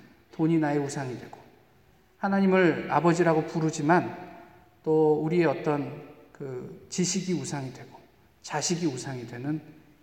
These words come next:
이 세상을 섬기는 신, 사람들. 믿음이 무엇입니까?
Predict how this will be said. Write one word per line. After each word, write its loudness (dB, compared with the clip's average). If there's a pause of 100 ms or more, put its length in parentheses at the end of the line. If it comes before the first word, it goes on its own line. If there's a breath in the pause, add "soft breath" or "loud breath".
이 -6
세상을 -4
섬기는 -8
신, -14 (1000)
사람들. -6 (1800 soft breath)
믿음이 0
무엇입니까? 0